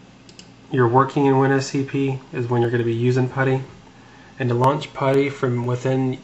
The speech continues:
uh, Win S C P, you just click on this icon. As you can tell, do you wanna run it? Yes. And that's what it looks like.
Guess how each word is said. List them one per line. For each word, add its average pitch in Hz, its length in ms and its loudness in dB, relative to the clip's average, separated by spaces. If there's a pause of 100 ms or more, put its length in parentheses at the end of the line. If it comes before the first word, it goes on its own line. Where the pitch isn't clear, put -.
uh, 120 180 -4
Win 127 180 0
S 127 140 -2
C 131 120 -4
P, 135 180 -8
you 131 60 -2
just 123 140 -6
click 127 220 -4
on 127 100 0
this 127 140 -6
icon. 127 460 -4 (1800)
As 123 80 -14
you - 40 -18
can 120 100 -10
tell, 123 180 -6
do 117 80 -4
you 113 40 -4
wanna 117 140 -4
run 120 200 0
it? 120 200 -4
Yes. 120 400 -4 (1600)
And 113 240 -6
that's 127 280 -10
what 127 100 -4
it - 140 -12
looks 131 220 -8
like. 135 240 -4